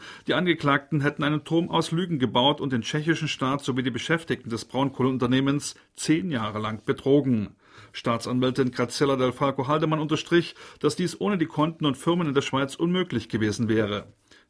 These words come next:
Die ehemaligen M-O-S-Manager sind wegen Geldwäsche, Betrugs und Korruption angeklagt.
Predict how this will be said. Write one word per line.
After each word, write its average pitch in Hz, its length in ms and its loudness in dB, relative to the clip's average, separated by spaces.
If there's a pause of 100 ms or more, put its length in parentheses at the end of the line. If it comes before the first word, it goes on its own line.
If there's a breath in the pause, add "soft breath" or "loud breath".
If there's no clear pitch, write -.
Die - 120 -10
ehemaligen 113 400 -2
M-O-S-Manager 156 840 2
sind 156 240 0
wegen 135 180 0
Geldwäsche, 165 480 2
Betrugs 165 460 -2
und 170 200 -4
Korruption 123 540 -2
angeklagt. 107 800 -2